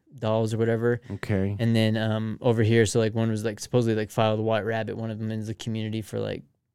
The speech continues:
Speaker 1: boy love and stuff.
Speaker 2: Damn, so you can't have a white rabbit and nothing.
Speaker 1: Well, depending on the symboli-,
Speaker 2: Gotta
Speaker 1: in the
Speaker 2: kill all the white
Speaker 1: symbolism,
Speaker 2: rabbits.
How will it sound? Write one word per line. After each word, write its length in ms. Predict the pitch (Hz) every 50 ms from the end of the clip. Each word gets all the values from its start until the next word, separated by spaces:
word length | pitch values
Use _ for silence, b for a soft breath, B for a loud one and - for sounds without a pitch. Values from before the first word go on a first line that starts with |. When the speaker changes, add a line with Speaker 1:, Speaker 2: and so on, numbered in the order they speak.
| _ _ _ _ _ - 117 113
Speaker 1:
boy 200 | 117 117 110 110
love 240 | 113 110 113 110 120
and 100 | 120 110
stuff. 340 | - - 127 135 135 - _ _ - - -
Speaker 2:
Damn, 280 | 107 104 92 87 87 -
so 120 | - -
you 60 | 98
can't 180 | - - 104 101
have 100 | 101 101
a 20 | 98
white 240 | 95 95 90 87 -
rabbit 320 | 85 92 92 92 92 90
and 120 | 87 87
nothing. 380 | 87 87 90 - - - 92 92 _ -
Speaker 1:
Well, 120 | 151 147 143
depending 400 | 120 120 - 160 185 190 190 180
on 100 | 165 143
the 60 | 131
symboli-, 360 | - - 147 147 135 123 117 113
Speaker 2:
Gotta 160 | 117 117 113
Speaker 1:
in 60 | 139
the 60 | 131
Speaker 2:
kill 120 | 127 135 123
all 80 | 120 120 123 123 120
the 60 | 120
white 100 | - 117
Speaker 1:
symbolism, 120 | 120 135 127
Speaker 2:
rabbits. 520 | 123 117 113 104 107 101 - - - -